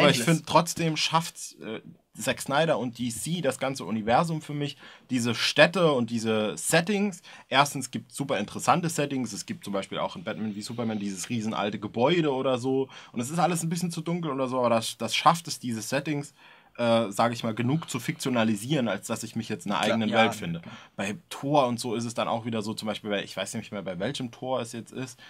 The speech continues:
Speaker 2: weil ich die beide nur einmal gesehen und immer verwechsele, ähm, habe. Ähm,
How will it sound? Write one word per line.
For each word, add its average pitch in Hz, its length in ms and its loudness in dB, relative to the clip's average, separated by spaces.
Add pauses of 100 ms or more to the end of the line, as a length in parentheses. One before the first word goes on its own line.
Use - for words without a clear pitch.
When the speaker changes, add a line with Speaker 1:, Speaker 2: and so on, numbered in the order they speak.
(180)
Speaker 2:
weil 82 140 -10
ich 82 80 -12
die 101 100 -12
beide 98 480 -4
nur 101 160 -4
einmal 107 300 0
gesehen 107 340 -2
und 90 140 -8
immer 110 180 -4
verwechsele, 123 760 -4
ähm, 110 420 -4 (1400)
habe. 139 280 -2 (500)
Ähm, 107 540 0